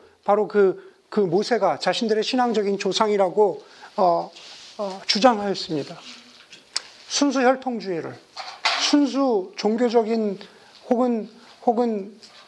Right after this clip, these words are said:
피에서에 있어서의 혈통주의를, 어, 주장하던 유대인들과 섞여버린, 이교도와 섞여버린 사마-, 사마리아인들은 섞일래야 섞일 수 없는 그런 사람들이었습니다.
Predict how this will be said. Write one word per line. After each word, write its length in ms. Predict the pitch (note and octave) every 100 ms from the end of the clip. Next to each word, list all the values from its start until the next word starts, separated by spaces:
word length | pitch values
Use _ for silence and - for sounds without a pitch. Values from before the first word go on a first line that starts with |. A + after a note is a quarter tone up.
| -
피에서에 600 | - D#4 D4+ C4+ C4+ B3+
있어서의 580 | G3+ A#3+ G#3 G#3 G#3 F3+
혈통주의를, 720 | A#3+ B3+ A#3+ G3+ G3+ G3 F#3+ F3+ - - -
어, 140 | F#3+ F3
주장하던 720 | - G3 G#3+ G3+ G3+ G3+ F3
유대인들과 720 | E3 G#3 G3 F#3 F3 F#3 D#3 - - - -
섞여버린, 760 | - - C#4+ D4 G#3+ F#3 D3 A#2+ - - - -
이교도와 460 | F#3+ B3 A#3 A3+
섞여버린 500 | G#3 G#3+ B3 G#3 G#3
사마-, 460 | G3+ - B3 A#3 G#3+
사마리아인들은 840 | - B3 A#3+ A3 F3 D#3 F#3+ G#3+ C#3 - - - - - - - -
섞일래야 560 | - - - D4 C#4 B3+
섞일 360 | - - C4
수 140 | - F#3
없는 340 | E3 F3 E3
그런 240 | D#3+ D#3
사람들이었습니다. 720 | D#3 F#3+ F#3 D3+ C#3 - -